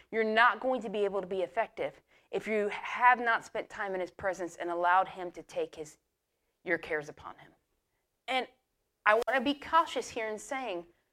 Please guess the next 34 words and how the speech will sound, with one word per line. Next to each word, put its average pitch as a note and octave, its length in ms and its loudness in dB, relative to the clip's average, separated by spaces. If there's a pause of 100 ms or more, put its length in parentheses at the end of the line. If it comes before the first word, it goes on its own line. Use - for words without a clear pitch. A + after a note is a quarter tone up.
(160)
sometimes C#4 640 -2
that B3 200 4
means G#3 240 -4
you A3 100 -2
have B3+ 200 2
to A3 80 -4
return G#3 320 -2
again F#3 240 -2
and E3+ 140 -4
again D#3+ 260 -4
and D3 140 -6
again. D3+ 200 -2
Sometimes B3 380 -8
we B3 100 -4
get A3 160 -4
this G#3+ 140 -6
philosophy, G3+ 640 2
okay, F#3 420 0 (300)
God G#3 220 10
is A3 100 2
saying, G3 400 -2 (360)
"Get G3 160 2
your A3+ 140 6
eyes A3+ 220 10
off A#3 160 2
all A3+ 120 8
the A3 140 0
things G#3+ 240 -2
of A3 80 -6
this G3+ 180 -6
life, E3+ 300 2
consider G#3+ 440 0
the G#3 100 -2
lilies, D#3+ 520 0